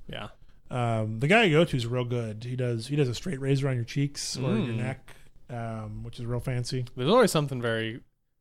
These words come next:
Speaker 1: little nerve-wracking, but very comforting about
Speaker 2: Yeah.
Speaker 1: a straight razor shave.
Speaker 2: It's, it's nice.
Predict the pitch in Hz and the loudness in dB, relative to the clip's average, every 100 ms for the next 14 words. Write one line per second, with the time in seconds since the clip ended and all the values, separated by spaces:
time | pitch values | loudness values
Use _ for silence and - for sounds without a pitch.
0 | _ _ _ - 214 277 277 277 226 202 | _ _ _ -12 -6 0 4 6 6 6
1 | 175 151 135 127 135 131 147 247 208 170 | 2 4 2 0 -4 -4 2 2 4 2
2 | 131 120 107 101 101 143 135 120 120 - | 0 -2 -4 -4 0 2 4 2 -2 -4
3 | 135 135 - - 135 - - - 143 139 | -8 -10 -10 -4 -2 -2 -6 -6 -6 -2
4 | 120 107 - - | -2 -2 -6 -10